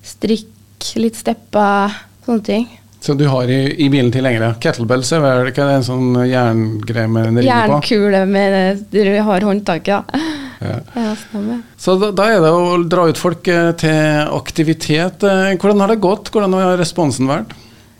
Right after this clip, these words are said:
Speaker 1: Det er jo over all forventning, egentlig. Så nå har jeg nå, jeg har jo gruppetimer nesten overalt nå på Averøya. På Innerski og Langøya, Sandøya, Korvåg, faktisk. Det er jo nesten den siste økta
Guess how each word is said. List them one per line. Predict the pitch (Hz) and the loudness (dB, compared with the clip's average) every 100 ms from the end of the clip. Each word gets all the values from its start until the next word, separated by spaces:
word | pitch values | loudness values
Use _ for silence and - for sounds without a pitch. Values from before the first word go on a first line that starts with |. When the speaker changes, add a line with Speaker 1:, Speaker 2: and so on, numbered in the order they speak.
| _ | _
Speaker 1:
Det | 349 | -2
er | 320 | 0
jo | 269 233 214 214 - - - | 2 2 0 -2 -6 -14 -4
over | 247 208 202 | -2 0 2
all | 196 190 190 | 2 0 -2
forventning, | 208 202 190 185 180 214 | -2 -2 -2 -4 -4 -2
egentlig. | 269 277 277 285 - - _ - - _ _ _ - | -2 -4 -4 -6 -6 -20 _ -20 -20 _ _ _ -20
Så | - 247 | -4 0
nå | 233 | 2
har | 254 262 | 2 0
jeg | 208 | 0
nå, | 196 190 190 185 | 0 0 0 -2
jeg | |
har | 226 220 | 0 0
jo | 180 | 0
gruppetimer | 214 - 185 185 185 190 | -4 -6 -12 -6 -2 -2
nesten | 202 208 - - 185 185 185 | -4 -8 -14 -10 -4 -2 0
overalt | 190 175 170 185 - - - | 0 -2 -4 -6 -16 -20 -6
nå | 262 262 | -6 -2
på | |
Averøya. | 277 269 262 240 - | -2 -2 -2 -6 -10
På | - 240 | -4 0
Innerski | 240 240 233 - 208 196 | 0 0 0 -2 -2 -2
og | 202 202 208 | -2 -2 -4
Langøya, | 233 226 226 220 196 190 202 | -2 0 0 0 -2 -2 -4
Sandøya, | - - 226 226 226 226 202 196 202 208 208 - | -8 -6 -2 0 0 0 -2 -4 -4 -6 -10 -20
Korvåg, | - 247 233 233 190 185 202 240 - | 0 2 2 2 2 2 2 -2 -10
faktisk. | - 254 - 262 262 - | -10 -8 0 0 -2 -4
Det | 233 | 0
er | 220 | 0
jo | 226 214 - - | -2 -6 -12 -4
nesten | 285 262 202 | -4 -2 -4
den | 208 | -2
siste | 226 226 - | -6 -4 -4
økta | 202 - - | -4 -6 -6